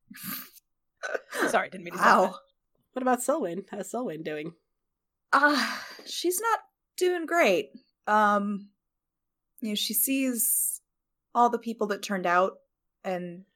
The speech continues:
Speaker 2: that's amazing. But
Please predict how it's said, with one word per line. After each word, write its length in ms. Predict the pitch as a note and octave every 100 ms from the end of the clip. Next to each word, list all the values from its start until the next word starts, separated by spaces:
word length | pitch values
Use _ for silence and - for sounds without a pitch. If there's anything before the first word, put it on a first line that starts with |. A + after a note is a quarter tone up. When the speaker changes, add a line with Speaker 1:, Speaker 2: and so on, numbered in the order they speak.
| _
Speaker 2:
that's 640 | F#3+ F#3 - - - - - _ _
amazing. 640 | G3 G#3+ D4+ F#3+ F3 D#3+ - _ _ _ _ _ _ _ _
But 280 | G#3 -